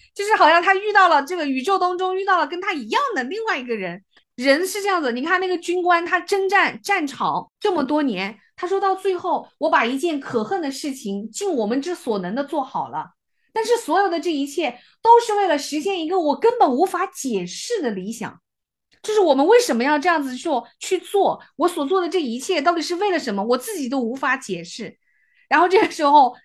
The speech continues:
我们的主人公，对吧？科西莫就说：“对呀，我也是。”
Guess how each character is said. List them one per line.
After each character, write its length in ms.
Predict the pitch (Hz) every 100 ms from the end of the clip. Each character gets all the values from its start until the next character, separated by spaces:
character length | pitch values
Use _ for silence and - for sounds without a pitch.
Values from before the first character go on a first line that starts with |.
| _ _ _
我 120 | - 262
们 80 |
的 120 | 311 302
主 160 | 277
人 180 | 226 226
公， 220 | 262 277
对 100 | 294
吧？ 280 | 285 202 175 _
科 120 | -
西 160 | 302 311
莫 160 | 294
就 140 | 285 269
说 260 | 262 254 _
：“对 140 | 349 294
呀， 300 | 226 208 196
我 160 | 196
也 160 | 302 233
是。” 380 | 208 - 160